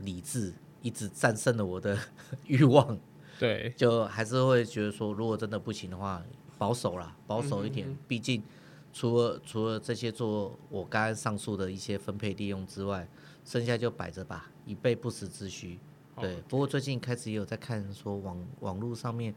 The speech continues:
Speaker 1: 或是网站上面有没有什么一些 <laughs> 精品服饰或是香水、包包可以买之类的。
Speaker 2: 对啊，你
Speaker 1: 开始有在慢慢survey一下了。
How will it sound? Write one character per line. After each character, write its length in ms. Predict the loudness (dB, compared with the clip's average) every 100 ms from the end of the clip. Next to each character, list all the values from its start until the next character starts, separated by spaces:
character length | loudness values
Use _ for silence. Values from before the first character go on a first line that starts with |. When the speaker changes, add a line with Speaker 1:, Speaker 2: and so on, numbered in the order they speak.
| -10 -20 -2
Speaker 1:
或 80 | 0
是 100 | 0
网 220 | -2 -2
站 160 | 0 0
上 180 | 0
面 120 | 0 -2
有 100 | -2
没 100 | -2
有 80 |
什 140 | -4 -6
么 100 | -8
一 80 | -6
些 300 | -2 0 -2 -8 -16 -20 -20 -20 -20 -4
<laughs> 640 | 2 4 2 0 4 4
精 200 | 6 6 8 8
品 120 | 8 4
服 260 | 2 2
饰 260 | 2 4 6
或 180 | 6 4
是 180 | 2 -4
香 300 | 2 2 2
水、 280 | 2 2
包 240 | 4 4 4
包 260 | 6 6
可 160 | 6 4
以 160 | 4 2
买 220 | -2 -4
之 160 | -4
类 220 | 0 0 -2
的。 200 | -6 -8 -4
Speaker 2:
对 140 | 6 6
啊， 80 | 10
你 60 |
Speaker 1:
开 100 | 10
始 180 | 10 8
有 140 | 8
在 140 | 10 8
慢 180 | 8 6
慢 140 | 4
survey 400 | 4 2 6 6
一 160 | 6 2
下 260 | 4 4
了。 160 | 2